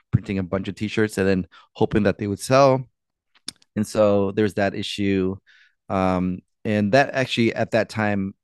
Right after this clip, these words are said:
that whole, um, outsourcing, that really made me burnt out. And so I took a, a break, um, for a few years after that, um, because I just, like, didn't know what to do. Like, I didn't know,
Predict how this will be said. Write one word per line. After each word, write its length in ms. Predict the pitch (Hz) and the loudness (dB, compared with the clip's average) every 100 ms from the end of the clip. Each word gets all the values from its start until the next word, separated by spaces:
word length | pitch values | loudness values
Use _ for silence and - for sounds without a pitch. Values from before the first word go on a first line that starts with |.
| _ - | _ -12
that 260 | 104 104 - | -2 -2 0
whole, 460 | 107 101 98 95 _ _ _ _ _ 104 | 0 0 0 -4 _ _ _ _ _ -4
um, 420 | 98 90 87 131 _ _ _ 110 | -2 -2 -4 -12 _ _ _ -2
outsourcing, 720 | 113 110 104 - 95 92 98 | 0 2 0 2 0 0 0
that 180 | 113 107 - 113 | 0 -2 -6 -2
really 200 | 113 107 | 0 2
made 140 | 104 | 0
me 80 | 98 | -2
burnt 300 | 82 98 90 | -2 -4 -2
out. 220 | 98 131 - | -6 -6 -8
And 100 | 104 | -4
so 120 | 107 | 2
I 60 | 98 | 2
took 220 | - 120 | 0 -4
a, 60 | 95 - - | -4 -6 -10
a 60 | |
break, 480 | 98 104 98 95 - - - - | -8 -2 0 0 -6 -20 -20 -8
um, 420 | 98 92 87 - _ | -4 -2 -4 -8 _
for 140 | 101 | -4
a 40 | 90 | -4
few 180 | 98 | -4
years 380 | 92 90 87 82 | -4 -2 -2 -4
after 260 | - 87 87 | -10 -12 -8
that, 240 | 92 85 _ _ _ _ | -8 -8 _ _ _ _
um, 340 | 98 92 90 90 | -6 -4 -4 -8
because 240 | - 95 | -8 -4
I 100 | 92 92 | -4 -4
just, 280 | - - | -8 -8
like, 180 | 98 87 | -10 -6
didn't 140 | 110 107 | -2 0
know 100 | 101 | 2
what 140 | 101 | 0
to 100 | - | -2
do. 180 | 92 98 | -2 -2
Like, 220 | 87 90 | -2 -4
I 40 | 101 | -2
didn't 160 | 98 98 | -2 0
know, 260 | 95 95 | 0 -4